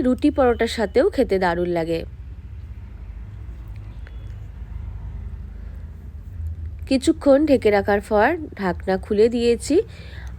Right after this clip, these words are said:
আলু আর মেথি শাক খুব ভালোভাবে সেদ্ধ হয়ে গেছে। এইবার কড়াই থেকে তুলে নেব। আপনারা গ্রেভিটা নিজেদের পছন্দ মতো রাখবেন, তবে খুব বেশি গ্রেভি রাখার প্রয়োজন নেই।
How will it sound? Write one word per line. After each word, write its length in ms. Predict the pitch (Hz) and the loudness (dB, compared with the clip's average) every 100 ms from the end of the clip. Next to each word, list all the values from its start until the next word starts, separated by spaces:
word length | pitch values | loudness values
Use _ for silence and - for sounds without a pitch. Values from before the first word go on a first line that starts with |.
| - | 2
আলু 340 | 208 214 208 240 - 202 | 6 8 8 4 4 6
আর 180 | 190 214 - - | 8 6 2 -2
মেথি 300 | 208 185 220 | 2 2 2
শাক 260 | 240 226 302 | 0 2 0
খুব 160 | - 370 | 2 2
ভালোভাবে 480 | 269 233 208 247 233 254 | 2 2 2 2 2 2
সেদ্ধ 300 | - 226 208 | 4 4 4
হয়ে 260 | 254 226 247 | 6 8 8
গেছে। 320 | 262 247 330 494 - - - - | 4 2 2 2 -2 -10 -8 0
এইবার 380 | - 240 254 415 - - - | 2 6 6 6 2 -10 0
কড়াই 280 | 220 190 180 | 4 6 6
থেকে 240 | 190 202 466 | 4 4 4
তুলে 240 | 302 185 | 6 4
নেব। 160 | 165 160 165 - - - - | 4 0 -2 -4 -10 -8 4
আপনারা 420 | 214 220 285 302 320 | 4 6 4 6 4
গ্রেভিটা 480 | 240 220 233 240 277 | 6 6 6 4 4
নিজেদের 400 | 269 208 190 190 | 6 6 6 4
পছন্দ 360 | 196 175 226 220 | 2 2 0 2
মতো 220 | 240 240 254 | 2 2 4
রাখবেন, 400 | 240 214 202 302 392 | 4 4 2 0 2
তবে 200 | 254 214 | 4 4
খুব 220 | 233 - 285 | 4 0 0
বেশি 260 | 294 311 330 | 2 2 2
গ্রেভি 280 | - 208 208 | 4 4 4
রাখার 280 | 226 202 233 | 2 2 0
প্রয়োজন 420 | 226 196 190 233 226 | 4 4 4 2 2
নেই। 160 | 220 | 2